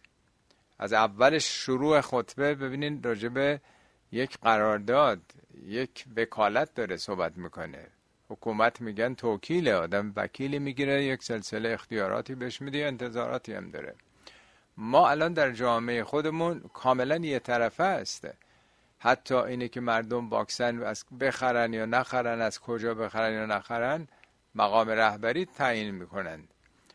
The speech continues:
و بقیهٔ مسائل هم همینطور. کاملاً یک طرفه است. هیچ وقت پاسخگوی به مردم نبوده ایشون، نه ایشون نه آقای خمینی. یعنی در نظام ولایت فقیه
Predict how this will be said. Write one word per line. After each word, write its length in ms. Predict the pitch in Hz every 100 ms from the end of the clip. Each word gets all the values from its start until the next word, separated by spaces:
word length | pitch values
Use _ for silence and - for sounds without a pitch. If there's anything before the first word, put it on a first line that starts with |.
| _ _ _ -
و 80 | 113
بقیهٔ 380 | 120 113 151
مسائل 500 | 196 160 - 131 107
هم 140 | 104 92
همینطور. 500 | 98 92 85 90 - - _ _ _ _ _ _ _ _ _ _ _
کاملاً 400 | - 139 147 175
یک 280 | 180 151 -
طرفه 340 | 131 113 104
است. 240 | 113 104 165
هیچ 260 | 180 -
وقت 180 | 165 - -
پاسخگوی 840 | 120 110 - 110 - 120 117 110
به 140 | 107
مردم 720 | 107 107 104 95 131 135 139 - 135
نبوده 380 | 117 135 160 135
ایشون، 440 | 101 87 - 90 - _ _ _ _ _ _ _ -
نه 80 | 113
ایشون 440 | 127 117 - 135
نه 80 | 131
آقای 300 | 117 101 117
خمینی. 640 | 107 120 110 117 143 98 82 - 95
یعنی 160 | 104
در 180 | 120 117
نظام 580 | 110 110 107 113 107 110
ولایت 720 | 107 107 110 107 107 104 123
فقیه 600 | 110 - 110 120 165 165